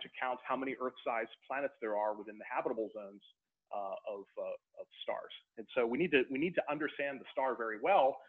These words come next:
We're trying to measure the radius of the planet. Uh, we'd like to know how far the planet is from its star. We'd like to know how, uh, how much radiation the planet is, is getting from its star. So we need to know the stars very well. Um, this is another plot just summarizing some of the, the, the Hab zone rocky planets,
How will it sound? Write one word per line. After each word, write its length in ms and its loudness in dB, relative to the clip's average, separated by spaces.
We're 80 -2
trying 320 2
to 20 -8
measure 300 -4
the 80 -8
radius 400 2
of 80 -8
the 80 -16
planet. 320 2
Uh, 200 4
we'd 120 -4
like 160 2
to 80 -8
know 80 -2
how 240 2
far 160 4
the 80 -8
planet 320 -2
is 120 -12
from 120 -16
its 160 -14
star. 280 8
We'd 120 2
like 160 0
to 40 -6
know 120 -6
how, 240 0
uh, 160 -4
how 80 -4
much 160 -6
radiation 520 -6
the 120 -20
planet 240 -16
is, 80 -20
is 160 -20
getting 240 -20
from 160 -20
its 80 -20
star. 320 -10
So 120 -16
we 80 -6
need 80 -12
to 80 -16
know 120 -10
the 120 -20
stars 360 -20
very 320 -16
well. 240 -4
Um, 320 0
this 80 -10
is 80 -8
another 160 2
plot 320 0
just 160 -20
summarizing 480 0
some 80 -6
of 80 -10
the, 80 -10
the, 160 -8
the 80 -12
Hab 320 -2
zone 160 -4
rocky 400 -2
planets, 360 -10